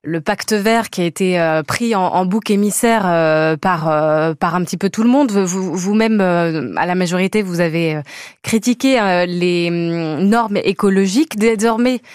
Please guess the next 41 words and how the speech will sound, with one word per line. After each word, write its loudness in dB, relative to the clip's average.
la -2
question -2
de 0
la 2
sécurité, 0
euh, -2
va, 0
va -2
prendre, -2
euh, 0
la 2
place -2
puisqu'il 0
y 0
a 0
un 0
déplacement 0
du -2
Premier -2
ministre 0
Gabriel 0
Attal 0
sur -2
le 2
thème 0
de 0
la 2
violence 2
des 2
mineurs. 4
Pourquoi 0
laisser 0
le 4
R -2
N 0
donner 2
le -4
ton 0
de 0
cette -4
campagne ? -2